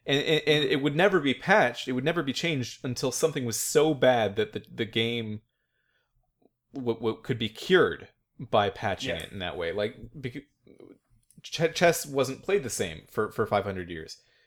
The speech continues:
Speaker 1: It, like,
Speaker 2: Mm-hmm.
Speaker 1: a, a few hundred years ago, I'm sure chess in, in different parts of the world had very different rules. It, it's only kind of coagulated into one chess rule set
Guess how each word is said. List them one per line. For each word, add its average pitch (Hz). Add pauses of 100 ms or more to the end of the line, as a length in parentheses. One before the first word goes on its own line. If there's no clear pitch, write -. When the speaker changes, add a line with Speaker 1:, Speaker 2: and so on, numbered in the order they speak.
(120)
Speaker 1:
It, -
like, 117
Speaker 2:
Mm-hmm. 127 (240)
Speaker 1:
a, -
a 120
few 147
hundred 131
years 180
ago, 123
I'm 117
sure 117
chess 123
in, 117
in 117
different 120
parts 123
of 113
the 110
world 120
had 104
very 104
different 110
rules. 123
It, 101
it's -
only 123 (300)
kind 123
of 117
coagulated 107
into 101
one 101 (760)
chess - (580)
rule 120
set 90